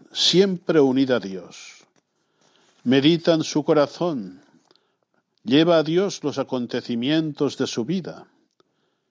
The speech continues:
y es para nosotros verdadera maestra de oración.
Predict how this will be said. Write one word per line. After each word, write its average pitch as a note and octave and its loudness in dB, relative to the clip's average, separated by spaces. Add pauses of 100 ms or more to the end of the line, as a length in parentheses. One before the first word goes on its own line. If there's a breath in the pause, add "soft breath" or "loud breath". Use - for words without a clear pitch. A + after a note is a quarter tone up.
(240)
y A#2+ -2 (200)
es B2+ -6
para A#2 -4
nosotros D3 -6 (420)
verdadera A#2 0
maestra G#2+ -6
de F#2 -8
oración. - -12